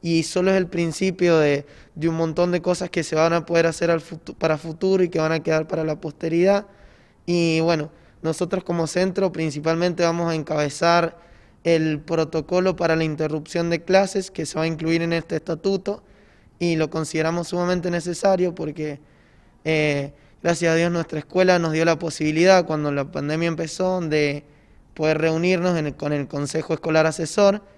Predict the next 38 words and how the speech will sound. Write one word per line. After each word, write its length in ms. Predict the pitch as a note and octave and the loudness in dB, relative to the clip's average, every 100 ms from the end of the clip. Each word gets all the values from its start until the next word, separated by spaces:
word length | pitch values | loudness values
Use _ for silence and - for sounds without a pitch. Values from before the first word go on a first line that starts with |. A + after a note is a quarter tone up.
| - _ _ _ | -20 _ _ _
y 260 | F3+ E3+ D#3+ | -6 -2 -2
tratar 420 | D#3 D#3+ G3 G3+ | -2 0 4 4
estos 280 | F#3+ F3+ E3 | 4 -4 -2
temas, 300 | G3 F#3+ F3 | 0 2 2
ver 160 | F3 D#3 | 0 0
cómo 240 | E3+ F3 | -4 -4
se 140 | F3 | -4
podía 260 | D#3+ D#3 E3 | -4 -2 0
mejorar 640 | E3 - E3+ F#3 F#3 F3 E3 | -2 -4 0 2 2 0 -2
ante 220 | D#3+ D3+ | -2 -4
las 140 | D3+ | -4
inquietudes 380 | D3+ D3 D#3 E3+ | -4 -6 -2 0
de 60 | D#3 | 2
los 140 | D3 | 0
alumnos, 380 | D3+ F#3 F3 D#3+ | 0 0 0 -2
de 80 | D3+ | -4
los 100 | D3 | -4
profes, 480 | F#3 F#3+ G3+ G3+ - _ _ _ - | 0 0 -2 -10 -12 _ _ _ -4
y 460 | F3+ E3+ E3 D#3 - - _ _ | -2 0 0 -4 -8 -20 _ _
creemos 320 | E3 F#3+ G3 | 0 0 0
que 100 | - | -2
no 140 | F#3 F#3 | -4 -4
se 160 | F#3+ | 0
da 400 | G3+ G#3 F#3+ - - | 2 2 0 -6 -8
en 180 | D#3 | -4
todos 180 | D#3+ F3 | -2 2
lados, 260 | F3+ F3+ F3 | 4 4 2
no 140 | F3+ | 2
todas 140 | G3 F#3+ | 2 4
las 100 | E3+ | 2
escuelas 280 | F#3 F3 | -2 -4
tienen 220 | - F3 F3 | -2 -4 -2
estas 200 | F3+ E3 | -4 -6
posibilidades, 760 | D#3+ E3+ E3 F3+ F3 F3 - - - - - - | -6 -4 0 0 0 -2 -12 -20 -20 -20 -20 -8
entonces 440 | F3 E3 F#3 F3+ | -4 -2 -2 -2
está 200 | F3 - | -4 -2
muy 160 | F#3+ G3 | 0 0
bueno 460 | G3 G#3 G3+ G#3 | 2 0 0 -4